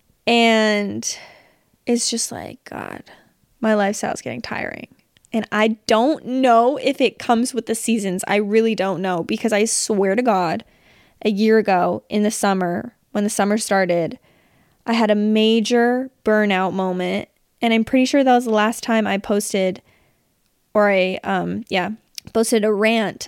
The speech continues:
episode for my podcast as well, was, like, during that time frame where I was having major burnout. And I'm not saying I'm having burnout right now. I don't think I'm even fucking working enough to have burnout. But during this season, it almost feels like, okay, hold up. Like,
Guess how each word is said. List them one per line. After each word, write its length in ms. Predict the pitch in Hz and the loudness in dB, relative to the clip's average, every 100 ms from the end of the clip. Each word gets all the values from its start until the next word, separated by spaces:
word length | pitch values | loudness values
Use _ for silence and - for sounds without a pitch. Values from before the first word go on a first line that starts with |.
| - | -4
episode 440 | 196 214 214 170 | -4 -2 -2 -4
for 80 | - | -4
my 100 | 175 | -6
podcast 500 | 208 196 180 190 202 | -4 -6 -4 -6 -6
as 140 | 196 190 | -6 -2
well, 280 | 175 85 - - - _ _ _ | -2 -4 -12 -20 -20 _ _ _
was, 200 | 220 208 | -2 2
like, 340 | 170 139 _ | 0 -2 _
during 220 | 202 202 190 | -2 0 -2
that 140 | 151 | -4
time 240 | 214 190 | -4 -4
frame 360 | 202 226 - 247 - _ _ | -6 -8 -8 -10 -16 _ _
where 140 | 214 | 0
I 60 | 180 | 2
was 100 | 202 | 0
having 280 | 196 208 196 | -4 -4 -4
major 260 | 156 - | -6 -4
burnout. 380 | 240 254 202 - | -2 0 -2 -6
And 100 | - | -2
I'm 100 | 233 | 0
not 140 | 262 294 | 2 2
saying 200 | 330 302 | 2 2
I'm 100 | 269 | 2
having 300 | 240 247 226 | 0 0 0
burnout 260 | 202 185 | -2 -2
right 120 | 175 | -2
now. 120 | 170 165 | -4 -2
I 60 | |
don't 120 | 185 | -2
think 140 | 262 247 | 0 2
I'm 140 | 233 | 2
even 160 | 233 226 | 2 0
fucking 340 | - 247 247 | 0 -2 0
working 300 | 262 294 240 | 0 0 -2
enough 220 | 190 180 | -4 -4
to 80 | - | -6
have 120 | 190 | -8
burnout. 380 | 196 175 175 165 _ _ | -6 -6 -6 -8 _ _
But 540 | 240 220 214 196 - _ _ _ | 2 2 2 0 -6 _ _ _
during 360 | 220 254 269 277 | 0 2 4 6
this 160 | 262 254 | 4 2
season, 480 | - 285 311 254 | -2 0 2 0
it 120 | 226 226 | 0 0
almost 400 | 233 233 - - | 0 -2 -4 -2
feels 260 | 233 233 | -2 0
like, 220 | 226 202 | -2 -2
okay, 460 | 214 208 - 220 - | -6 -8 -6 -6 -6
hold 460 | 226 _ 233 120 - | -14 _ -4 -4 -6
up. 380 | - - - - | -8 -10 -14 -12
Like, 500 | - 50 - - | -10 -10 -12 -18